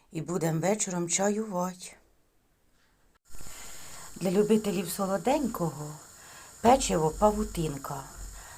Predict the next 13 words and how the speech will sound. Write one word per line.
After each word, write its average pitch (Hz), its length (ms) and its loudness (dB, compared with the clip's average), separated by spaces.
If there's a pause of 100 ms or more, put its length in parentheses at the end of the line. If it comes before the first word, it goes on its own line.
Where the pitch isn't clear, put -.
Дуже 214 360 4
просте 190 480 0
в 175 120 -2
приготуванні 180 1000 0 (300)
і 214 160 4
дуже-дуже 208 920 2
смачне. 160 680 -6 (1400)
Беремо 214 320 6
три 254 200 6
яйця 233 720 2 (1120)
і 214 160 4
триста 220 580 4
грам 220 320 6